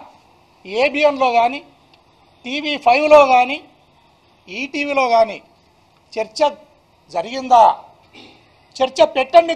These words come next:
దాని మీద కూడా ప్రజల అభిప్రాయాలను సేకరించండి, అది చర్చకు పెట్టాల్సిన అంశమే అని తెలుగుదేశం పార్టీలో ఉన్న నా బీసీ, ఎస్సీ, ఎస్టీ, మైనారిటీ సోదరులు అడగాలి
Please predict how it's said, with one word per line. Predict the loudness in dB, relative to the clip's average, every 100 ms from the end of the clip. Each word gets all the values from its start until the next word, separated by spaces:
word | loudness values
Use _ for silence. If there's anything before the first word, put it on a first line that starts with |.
| 0
దాని | 0 0
మీద | 0 0
కూడా | 4 4 4 2 -12 _ _ _ _ _ _ _
ప్రజల | -6 -2 2 2
అభిప్రాయాలను | 2 0 0 2 0 -4 -6
సేకరించండి, | -6 -2 -4 -4 -6 -6 -8 -12 -16 _ -20 -20 _ _
అది | -12 -10 -6
చర్చకు | -6 -4 -6 -6
పెట్టాల్సిన | -8 2 2 2 -2 -4
అంశమే | 0 0 2 -2
అని | -6 -12 -16 _ _ _ _ _ _
తెలుగుదేశం | -16 -8 -6 -6 -10 -2
పార్టీలో | -2 0 -6 -6
ఉన్న | -4 -2
నా | -4 -4
బీసీ, | -14 -12 -10
ఎస్సీ, | -10 -10
ఎస్టీ, | -12 -12 -6
మైనారిటీ | -2 4 4 4 -6 -2
సోదరులు | 2 2 2 0 -2 -16 _ _ _ _ _ -4
అడగాలి | -2 6 8 8 6